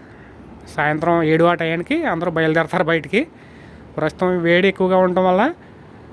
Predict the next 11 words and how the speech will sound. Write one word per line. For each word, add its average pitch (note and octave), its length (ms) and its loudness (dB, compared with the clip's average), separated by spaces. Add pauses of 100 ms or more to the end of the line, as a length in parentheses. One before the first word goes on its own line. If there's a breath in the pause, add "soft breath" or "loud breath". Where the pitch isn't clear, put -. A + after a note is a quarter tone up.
(160)
అందరూ D#3 600 0 (560)
పడుకున్నారనమాట. D#3+ 640 0 (720)
నేనైతే E3 280 0
దగ్గరకు F#3+ 300 0
వస్తాను. G3+ 480 -2 (160)
అక్కడ E3+ 160 -2
కనపడుతుంది F3+ 420 -2
కదా, A3+ 300 0 (480)
ఆ, D#3 440 0
లెఫ్ట్ D#3+ 220 -2
సైడ్లో A3 400 0